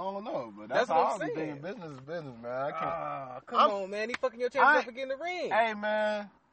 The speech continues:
Speaker 1: I got this rule, man. I never feel sorry for no millionaires, man.
Speaker 2: He not getting no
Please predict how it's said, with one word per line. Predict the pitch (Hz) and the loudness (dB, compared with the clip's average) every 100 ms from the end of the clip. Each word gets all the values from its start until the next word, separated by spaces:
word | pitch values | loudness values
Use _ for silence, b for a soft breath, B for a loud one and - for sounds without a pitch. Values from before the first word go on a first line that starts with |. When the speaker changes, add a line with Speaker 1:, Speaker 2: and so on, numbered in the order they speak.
| _ | _
Speaker 1:
I | 190 | -2
got | 208 190 | 4 4
this | 165 151 | 2 -8
rule, | 147 160 135 | -6 -4 -4
man. | 131 | -2
I | 147 | -2
never | 156 156 143 | -2 -6 -8
feel | 143 127 | -10 -14
sorry | - 135 123 | -8 -6 -6
for | 117 | -8
no | 110 | -12
millionaires, | 107 117 107 95 85 - _ | -10 -12 -12 -14 -18 -20 _
man. | - | -10
Speaker 2:
He | 285 | -4
not | 262 233 | -4 -4
getting | 202 226 214 | -6 -8 -8
no | 208 202 | -4 -6